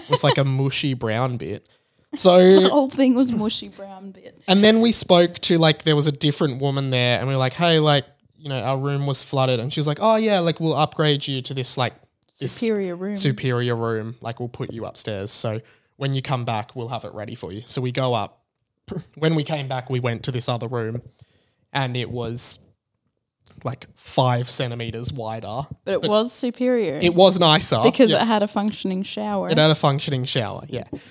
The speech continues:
Speaker 2: But it was a horrible first night, and the first day was, it was pouring rain in France,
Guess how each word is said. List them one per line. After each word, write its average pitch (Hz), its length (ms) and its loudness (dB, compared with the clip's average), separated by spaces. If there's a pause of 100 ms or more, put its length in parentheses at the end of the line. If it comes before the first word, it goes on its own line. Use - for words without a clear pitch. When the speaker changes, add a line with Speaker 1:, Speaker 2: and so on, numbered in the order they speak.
(200)
Speaker 2:
But 160 240 6
it 165 80 4
was 165 160 4
a 160 80 6
horrible 170 800 6
first 151 360 2
night, 135 200 4
and 139 200 2
the 135 60 4
first 156 520 2
day 123 540 0 (720)
was, 135 680 0 (100)
it 143 140 2
was 131 200 -2
pouring 131 800 0
rain 107 340 -4
in 110 200 -10
France, - 640 -10